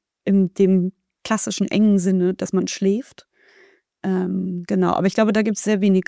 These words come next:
Raum. Und es ist ja auch vielleicht interessant, dass, ähm, es so wenig träumende Frauengestalten gibt und was das dann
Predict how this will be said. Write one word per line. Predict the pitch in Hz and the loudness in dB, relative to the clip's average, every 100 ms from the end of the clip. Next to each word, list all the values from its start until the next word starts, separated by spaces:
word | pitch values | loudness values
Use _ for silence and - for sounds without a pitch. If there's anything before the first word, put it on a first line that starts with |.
| - | -2
Raum. | 185 202 247 359 _ _ _ _ - | 0 2 2 -2 _ _ _ _ 2
Und | 202 | 2
es | 196 | 2
ist | 190 | 0
ja | 190 | 0
auch | - | 2
vielleicht | 196 - | -2 0
interessant, | 196 - - 196 190 - | -2 -2 -2 0 0 0
dass, | 185 - - - | -6 -8 -8 -2
ähm, | 190 190 185 190 - _ _ _ | -2 0 -2 -4 -6 _ _ _
es | 190 | -4
so | 190 180 | -2 2
wenig | 190 180 - | 2 2 -4
träumende | - 190 185 185 | -2 2 2 0
Frauengestalten | - - 190 196 190 - 202 - 196 | -4 -2 0 -2 -4 -4 -6 -2 -2
gibt | 190 - | -2 -2
und | 196 180 | -2 0
was | 196 | -2
das | - 190 | -4 -6
dann | 208 190 185 | -2 0 0